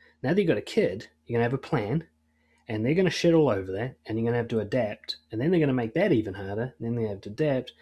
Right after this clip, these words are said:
and then something else is gonna go wrong, and you're just gonna be constantly adapting to real life.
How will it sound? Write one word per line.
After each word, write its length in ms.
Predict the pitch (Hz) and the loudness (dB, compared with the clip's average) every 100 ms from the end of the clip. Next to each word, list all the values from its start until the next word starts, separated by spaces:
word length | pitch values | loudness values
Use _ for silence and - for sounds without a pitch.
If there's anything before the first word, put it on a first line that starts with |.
| - | -8
and 60 | 127 | -4
then 60 | 110 | -4
something 280 | 127 113 | -2 0
else 160 | 202 196 | 0 -2
is 60 | - | -4
gonna 180 | 110 | -4
go 120 | 104 92 | -2 -4
wrong, 320 | 95 101 110 _ _ _ - | -4 -6 -8 _ _ _ -4
and 100 | 165 | 2
you're 100 | 247 | 2
just 120 | - | 2
gonna 140 | 190 | 2
be 80 | 170 | 2
constantly 580 | 160 151 147 - 156 147 | 2 2 0 -2 -2 -2
adapting 460 | 117 113 107 110 98 | -2 -4 -4 -8 -6
to 100 | 101 | -6
real 200 | 101 98 | -4 -6
life. 240 | 90 - | -8 -16